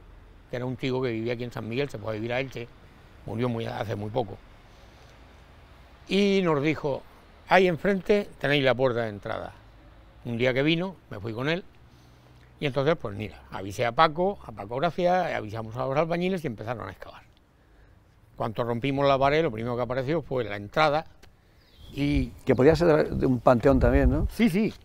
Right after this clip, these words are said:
Speaker 2: ¿Os encontráis con,
Speaker 1: Nos
Speaker 2: con
Speaker 1: encontramos con el sote
Speaker 2: con
Speaker 1: que nos dice dónde está la crista. Hacemos la excavación en la puerta y al introducirnos para adentro se ven,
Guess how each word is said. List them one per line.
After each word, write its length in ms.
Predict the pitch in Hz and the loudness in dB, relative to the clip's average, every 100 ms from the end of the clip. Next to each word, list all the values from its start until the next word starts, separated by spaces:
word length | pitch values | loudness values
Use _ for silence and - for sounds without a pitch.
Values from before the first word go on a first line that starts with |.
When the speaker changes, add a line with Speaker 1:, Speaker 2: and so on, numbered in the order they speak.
| 120 139 | -14 -8
Speaker 2:
¿Os 100 | 131 | -2
encontráis 340 | 127 131 160 | 0 2 2
con, 720 | - 151 143 135 131 123 117 - | 2 4 6 6 2 2 0 0
Speaker 1:
Nos 120 | - | 2
Speaker 2:
con 80 | 143 | 2
Speaker 1:
encontramos 400 | 127 135 180 170 | 2 0 0 0
con 160 | 147 131 | -4 -4
el 80 | |
sote 140 | 123 165 | -2 0
Speaker 2:
con 80 | 151 | 0
Speaker 1:
que 60 | |
nos 80 | 131 | 0
dice 160 | 139 131 | -2 -2
dónde 160 | 113 110 | -4 -4
está 180 | - | -2
la 80 | 135 | 0
crista. 360 | 139 143 - 175 - 151 127 110 - - - - - - - - - - - - - - | 0 -4 -6 -8 -10 -16 -16 -16 -18 -16 -18 -18 -18 -18 -16 -18 -18 -20 -20 -20 -12 -4
Hacemos 480 | 123 143 143 147 | 0 2 4 6
la 80 | 143 | 6
excavación 460 | 135 147 143 135 147 | 6 4 4 4 2
en 60 | 143 | 2
la 80 | |
puerta 360 | 147 175 160 208 - - - - - - - - | 4 4 4 -2 -2 -16 -18 -20 -18 -18 -20 -8
y 220 | - 190 - - - | -2 -2 -2 -12 -4
al 100 | 135 | -2
introducirnos 460 | 135 127 123 147 151 | 0 -2 -2 -2 2
para 160 | 170 160 | 6 6
adentro 300 | 165 165 131 | 4 0 -2
se 80 | |
ven, 260 | 131 151 151 | 0 -2 -2